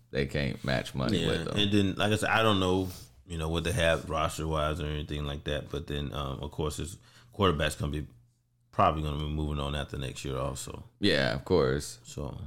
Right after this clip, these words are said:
Speaker 1: And it sucks because it's like Tulane got left out of the last round of, uh, expansion.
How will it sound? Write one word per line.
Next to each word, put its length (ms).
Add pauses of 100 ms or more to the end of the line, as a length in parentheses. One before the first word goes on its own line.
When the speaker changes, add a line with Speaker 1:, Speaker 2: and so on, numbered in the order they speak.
(120)
Speaker 1:
And 100
it 100
sucks 320
because 280
it's 100
like 220
Tulane 320
got 200
left 240
out 240
of 60
the 60
last 300
round 360
of, 260 (300)
uh, 360
expansion. 840